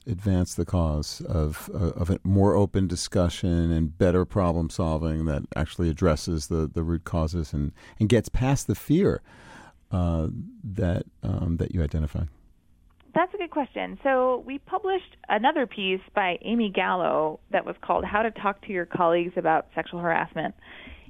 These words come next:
Speaker 2: And it had a lot of advice in it, but the piece that really stuck out to me is to remember that, um, just having the conversation is important, and you don't have to necessarily and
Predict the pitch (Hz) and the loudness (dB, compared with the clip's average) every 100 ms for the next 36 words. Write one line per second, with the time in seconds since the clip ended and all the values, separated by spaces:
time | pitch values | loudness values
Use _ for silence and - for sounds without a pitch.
0 | - 208 185 175 175 175 - - - - | -4 0 0 0 -2 -8 -16 -20 -20 -20
1 | _ 220 208 240 233 208 - - - 214 | _ -2 0 0 -2 -4 -14 -20 -8 -2
2 | 233 320 262 185 180 160 170 - 151 - | 2 2 0 -2 -2 -4 -6 -8 -6 -6
3 | - - - 214 208 - 294 - 233 - | -4 -4 -4 -6 -4 -4 -4 -2 -6 -4
4 | 220 220 - 226 208 - - 202 202 196 | -2 -2 -4 -6 -4 -4 -8 -8 -6 -6
5 | - 180 - 202 196 202 220 214 208 185 | -8 -10 -12 -10 -6 -6 -2 -2 0 0
6 | 175 - _ _ _ _ _ 208 190 175 | -2 -6 _ _ _ _ _ -2 0 0
7 | 175 170 - _ _ _ - 254 - - | -4 -10 -14 _ _ _ -6 -6 -6 -6
8 | 247 226 240 233 214 202 185 180 180 226 | -4 -2 -4 -4 -2 -2 -2 -2 -4 -2
9 | 220 220 233 226 233 226 233 233 226 _ | -4 -4 -4 -2 -2 -2 -4 -12 -12 _
10 | _ _ _ - 190 175 165 175 - _ | _ _ _ -8 -4 -2 -4 -8 -14 _
11 | _ _ _ _ 202 185 208 196 208 196 | _ _ _ _ -8 -2 -2 -2 -6 -8
12 | 190 220 196 185 185 196 190 190 185 180 | -6 -8 -8 -8 -6 0 0 2 0 0
13 | 175 - - - - - 202 | -2 -6 -18 -20 -20 -6 -4